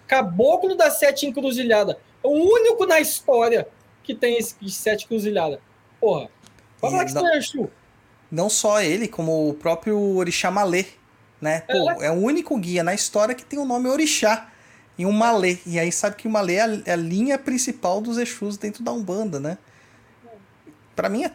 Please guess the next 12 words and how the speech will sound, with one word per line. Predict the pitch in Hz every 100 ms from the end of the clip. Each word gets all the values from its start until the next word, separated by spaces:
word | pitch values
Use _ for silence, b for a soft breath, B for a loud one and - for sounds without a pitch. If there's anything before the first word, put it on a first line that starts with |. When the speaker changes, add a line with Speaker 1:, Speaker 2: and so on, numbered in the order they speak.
| -
Speaker 2:
tudo | - 277 381 381
Exu. | - - 151 - _ _ _ _ _ _ _ _ _ _ _ _ -
Tudo | 185
Speaker 1:
Também, | 214 185
Speaker 2:
Exu. | 127 147 _
Speaker 1:
eu | - - -
também | 160 127 151 -
tô |
dessa | 190 202 220
pensa-, | - 202 -
desse | 151 160
pensamento. | - 180 - 214 117